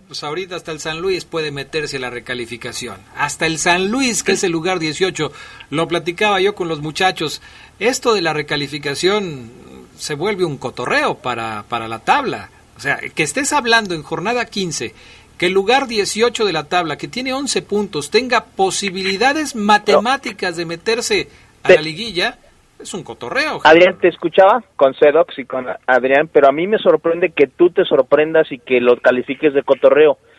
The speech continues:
Speaker 2: Me sorprende con tu experiencia, con la cantidad de canas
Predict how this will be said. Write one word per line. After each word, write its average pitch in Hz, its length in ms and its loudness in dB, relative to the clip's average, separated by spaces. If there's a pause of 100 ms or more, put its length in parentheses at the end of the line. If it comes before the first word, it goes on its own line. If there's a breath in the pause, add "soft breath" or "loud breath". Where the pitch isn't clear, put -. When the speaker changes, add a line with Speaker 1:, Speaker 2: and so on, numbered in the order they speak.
(260 soft breath)
Speaker 2:
Me 156 140 -2
sorprende 190 440 4
con 202 220 2
tu 185 80 2
experiencia, 175 880 2
con 131 180 4
la 127 120 4
cantidad 143 500 4
de 190 80 2
canas 180 360 2